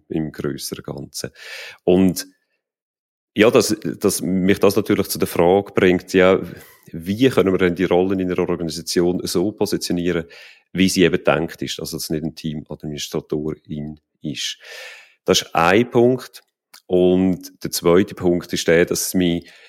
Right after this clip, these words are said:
im Moment, äh, in meinem Arbeitsalltag sehr, äh, sehr intensiv beschäftigt. Ich bin in einer Organisation, wo wir dran sind, erste agile Teams zu etablieren. Und dort habe ich mit dem Team zusammen, äh,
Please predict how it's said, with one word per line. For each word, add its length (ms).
im 140
Moment, 720
äh, 300
in 160
meinem 160
Arbeitsalltag 800
sehr, 380
äh, 100
sehr 220
intensiv 500
beschäftigt. 640
Ich 400
bin 140
in 120
einer 140
Organisation, 800
wo 80
wir 80
dran 400
sind, 260
erste 360
agile 300
Teams 360
zu 80
etablieren. 560
Und 500
dort 160
habe 220
ich 440
mit 200
dem 100
Team 300
zusammen, 400
äh, 180